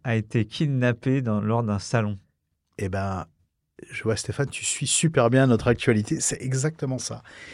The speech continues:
Speaker 2: Et alors, je vais même vous faire une confidence.
Speaker 1: Donc, raconte-le, euh, aux auditeurs qui ne savent pas.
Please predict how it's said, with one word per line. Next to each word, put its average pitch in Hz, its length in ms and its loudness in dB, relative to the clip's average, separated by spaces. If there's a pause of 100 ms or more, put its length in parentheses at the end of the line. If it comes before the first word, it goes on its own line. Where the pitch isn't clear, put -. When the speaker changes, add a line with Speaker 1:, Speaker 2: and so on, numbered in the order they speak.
(360)
Speaker 2:
Et 117 120 2
alors, 143 360 6
je 104 200 -2
vais 123 60 4
même 160 180 6
vous 139 80 2
faire 120 200 0
une 110 100 0
confidence. 113 640 -2
Speaker 1:
Donc, 117 140 4
raconte-le, 120 760 4
euh, 104 160 4
aux 101 160 0
auditeurs 104 360 0
qui 101 120 -4
ne 92 40 -4
savent 107 180 -4
pas. 170 140 -4